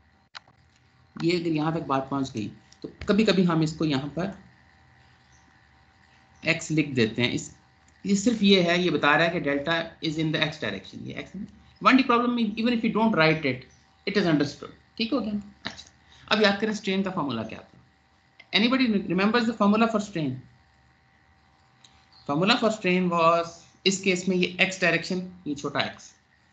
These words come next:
function of x, क्योंकि strain can be different at different points। तो ये मैं हर चीज़ को variable रख रहा हूँ, आपको जहन में होना चाहिए। ये मत सोचिए कि एक strain होगा इस पूरी body का, इस body का कभी एक strain नहीं होगा। Even if I apply the same P here and here on the two ends,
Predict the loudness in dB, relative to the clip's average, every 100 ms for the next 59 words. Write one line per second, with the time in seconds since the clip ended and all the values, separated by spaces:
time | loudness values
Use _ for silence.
0 | _ _ _ _ _ -2 -2 2 2 2
1 | 0 -4 -6 -2 0 0 2 2 4 2
2 | 2 0 0 0 -2 -4 -4 -2 -2 -2
3 | -4 -2 -2 0 0 2 2 2 0 -2
4 | -2 0 4 6 6 6 2 -2 -4 -6
5 | -6 -2 2 2 0 -4 -4 0 2 4
6 | 4 4 2 4 4 4 2 2 4 4
7 | 4 4 0 0 -2 -6 -10 -20 _ _
8 | _ -6 2 4 4 4 6 4 2 -2
9 | -2 -4 -6 -12 -18 _ _ _ _ -2
10 | 0 0 -2 -2 0 0 4 4 2 0
11 | 0 2 4 2 0 0 2 4 4 4
12 | 2 0 0 2 2 0 -2 -2 0 2
13 | 2 2 0